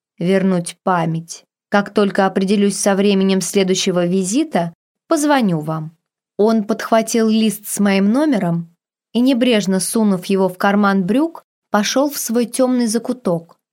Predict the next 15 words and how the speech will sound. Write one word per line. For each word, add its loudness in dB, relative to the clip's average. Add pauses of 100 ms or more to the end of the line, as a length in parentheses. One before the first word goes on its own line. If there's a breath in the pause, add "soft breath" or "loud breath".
(500)
Я 0
продолжала 0
стоять, -4 (640)
хмуро 2
глядя 0
в -10
спину -2
менталиста. -2 (520)
Хотелось 0 (440)
догнать 0
его, -2 (340)
преградить 2
путь 0
и 2
накричать, -2